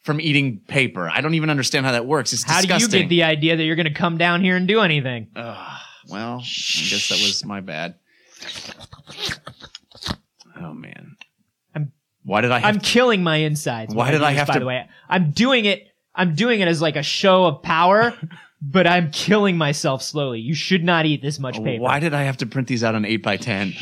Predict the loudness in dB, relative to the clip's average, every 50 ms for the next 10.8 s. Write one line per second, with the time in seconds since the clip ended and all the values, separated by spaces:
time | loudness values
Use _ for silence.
0 | -4 -2 0 2 2 2 2 0 -2 -6 _ -4 -2 0 0 0 0 -4 -8 _
1 | _ _ -2 0 0 2 2 2 0 0 0 -2 -2 -4 -6 -4 -6 -8 -8 -6
2 | -4 -4 -4 -2 -4 -6 -8 -10 -16 -20 -20 _ _ _ _ -20 -10 -2 0 2
3 | 4 4 4 2 2 0 0 0 0 0 0 0 -2 -4 -4 -2 0 2 2 2
4 | 0 -2 -4 -8 -12 _ _ _ _ _ _ -18 -18 -18 _ _ _ -2 -2 -2
5 | -2 -6 -6 -6 -10 -12 -12 -10 -8 -4 -4 -4 -4 -6 -8 -10 -10 -10 -8 -8
6 | -8 -8 -10 -14 -12 -12 -10 -12 -12 -14 -14 -16 -18 -16 _ -8 -8 -8 -8 _
7 | -6 -6 -6 -6 -6 -6 -6 -6 -4 -2 0 0 2 2 0 0 0 0 0 0
8 | 0 0 -2 -6 -8 -8 -6 -6 -4 -2 -2 -2 -2 -4 -6 -8 -6 -6 -6 -6
9 | -4 -4 -2 -4 -4 -4 -4 -6 -6 -6 -4 -2 -2 0 0 2 2 2 2 2
10 | 2 0 -2 -6 -10 -8 -4 -2 -2 0 0 -2 -4 -6 -10